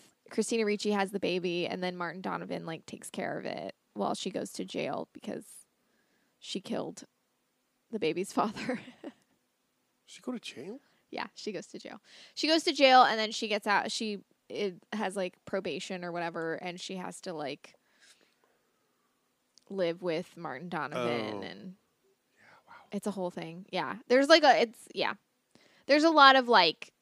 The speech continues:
Speaker 1: here's h-, here's how this end. Like, it's, it's just, like,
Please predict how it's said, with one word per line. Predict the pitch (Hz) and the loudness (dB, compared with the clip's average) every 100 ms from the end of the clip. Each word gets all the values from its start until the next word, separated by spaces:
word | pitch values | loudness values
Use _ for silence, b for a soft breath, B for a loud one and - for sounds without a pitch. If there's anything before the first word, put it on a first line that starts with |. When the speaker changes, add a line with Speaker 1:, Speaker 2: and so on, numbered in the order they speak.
| _ _ - | _ _ -8
Speaker 1:
here's | - 349 311 285 | 0 2 4 0
h-, | - | -2
here's | - - 392 320 | -4 0 2 2
how | 285 262 233 226 | 6 8 8 6
this | 277 320 - | 2 0 -2
end. | - 220 196 | -2 -2 -2
Like, | 208 202 | -4 -4
it's, | 196 - - | -6 -10 -6
it's | 214 - | -6 -6
just, | 202 | -6
like, | 170 160 - | -6 -6 -10